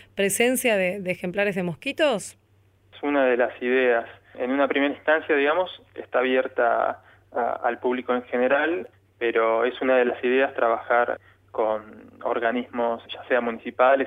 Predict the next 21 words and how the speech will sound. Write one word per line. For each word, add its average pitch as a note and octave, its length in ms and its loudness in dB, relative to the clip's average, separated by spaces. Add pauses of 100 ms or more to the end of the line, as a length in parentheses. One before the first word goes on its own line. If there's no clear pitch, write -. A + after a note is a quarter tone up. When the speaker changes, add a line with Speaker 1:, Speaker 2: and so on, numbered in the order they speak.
Speaker 2:
o B2 140 2
provinciales A#2 560 -2
o - 20 -6
nacionales, C3+ 540 0 (160)
que A#2+ 80 -8
estén A2+ 800 -4 (100)
relacionados B2 760 2
en B2+ 60 2
esta, A2+ 480 0
en A#2+ 80 -6
estas A#2+ 240 -6
tareas A#2+ 300 2
de A2+ 100 -2
prevención, A#2 720 -2
control A#2 580 -2
de, A2 240 -6 (420)
de - 120 -18
plagas, A2+ 480 0
control A2+ 360 -6
de A2+ 80 -6
vectores. A2+ 500 -2